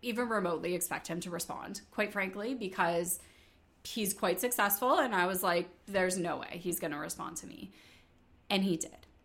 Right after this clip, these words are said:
And do you guys wanna know what he said? Immediately, he was like, "Yeah, I'm in. That sounds amazing. As long as I'm available, let's do it. Let's go." And I was like,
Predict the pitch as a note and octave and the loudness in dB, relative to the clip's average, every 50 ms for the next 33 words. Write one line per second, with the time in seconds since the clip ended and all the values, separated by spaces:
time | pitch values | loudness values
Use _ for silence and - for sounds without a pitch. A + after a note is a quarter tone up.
0 | - _ - _ - - - - _ _ _ - - - A3 G3 G3 F#3+ F#3+ F#3 | -20 _ -20 _ -20 -20 -20 -20 _ _ _ -20 -8 0 2 4 6 6 6 6
1 | F#3 F3+ F3+ F3+ F#3 F#3+ E3 - - G#3+ G3 - G3 F#3+ F#3 F3+ F3 E3+ G3+ G3 | 6 6 4 2 2 0 -4 -6 -6 -12 -8 -6 -6 -2 0 0 0 0 0 -2
2 | G3 G3+ G3+ G#3 A3 A#3 B3+ B3+ - D#4 F4 A4 A4 - - - _ _ - - | -2 -2 -2 -4 -2 -2 -2 0 2 2 2 2 0 -6 -12 -20 _ _ -20 -20
3 | - _ _ _ _ _ _ _ _ - - A3 A#3 A#3 A#3 A#3+ A#3 A#3 A3 G3+ | -20 _ _ _ _ _ _ _ _ 0 2 2 4 4 2 0 0 0 2 2
4 | F#3+ - E3+ F#3 F3+ F3+ G3+ F#3 F3+ F3 F3+ F#3 E3+ E3 E3+ E3 D#3+ - - - | 2 2 2 2 0 2 2 2 2 2 2 4 4 4 4 2 0 -2 -10 -2
5 | - F#3 G#3 A#3+ A#3+ G3 G3 A3+ A#3 G#3 G3+ - - - - - - - G#3+ G#3+ | 6 10 12 12 12 10 8 2 2 0 -2 -6 -10 -16 -16 -2 6 6 6 6
6 | G#3+ A#3+ A3 G#3+ G#3 G#3 F#3+ F3 F#3 G3 F#3+ F3+ E3 F3 F3 F#3+ G3 F#3+ G3 G3+ | 8 4 2 4 2 2 2 2 2 2 2 0 0 0 0 2 2 2 2 2
7 | G3 G3 F#3 F#3+ F#3+ F3+ E3 D#3 F3 G#3+ A#3 C4+ D4+ F4 E4 C4 G3 F3 F3+ F3 | 2 2 2 2 2 2 2 2 4 4 6 8 8 8 6 6 6 6 6 4
8 | - - - F#3+ E3 D#3+ D3+ - - F#3 F#3 F#3+ F#3+ F#3 F#3+ F#3+ G3 G3+ G3+ F3+ | 2 0 0 0 2 2 0 0 0 0 4 6 6 6 6 4 0 -4 -4 -4
9 | - F#3+ F#3 F3+ F3+ E3 C#3+ C#3+ C#3 C#3+ - - - - - - - - - A3+ | 0 2 4 6 6 6 4 2 0 -2 -6 -10 -16 -20 -20 -20 -8 2 4 6
10 | A#3 A#3 A#3 A#3 A3+ A#3 A3+ - A#3+ A3 A3 A3 G#3+ G#3+ G#3+ - - | 8 8 8 8 8 6 4 6 8 8 10 8 8 6 0 -4 -14